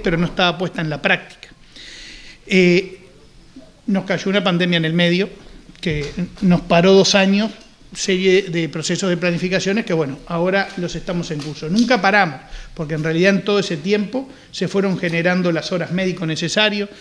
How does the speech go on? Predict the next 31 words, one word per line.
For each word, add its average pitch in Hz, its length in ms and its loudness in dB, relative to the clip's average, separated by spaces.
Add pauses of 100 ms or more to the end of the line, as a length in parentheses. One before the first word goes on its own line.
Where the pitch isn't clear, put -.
(220)
las 170 220 -6
horas 175 160 -6
de 156 80 -10
psicólogo, 180 800 -4
las 160 180 -8
horas 175 160 -4
de 160 60 -4
operadores 156 480 -4
terapéuticos, 160 680 0 (480)
eh, 175 240 0
y 175 160 2
de 175 200 8
hecho 233 420 6
la 185 140 4
institución, 202 960 4
eh, 151 460 -6
eh, 156 260 -6
ha 180 120 0
aumentado 190 840 2 (380)
casi 196 460 0
dos 156 240 -6
mil 185 180 -2
novecientas 170 600 -6
horas, 220 260 4
dos 151 140 -4
mil 180 200 0
novecientas 160 440 -4
y 170 40 -4
largas 185 280 0 (280)
de 180 140 4
horas 202 300 4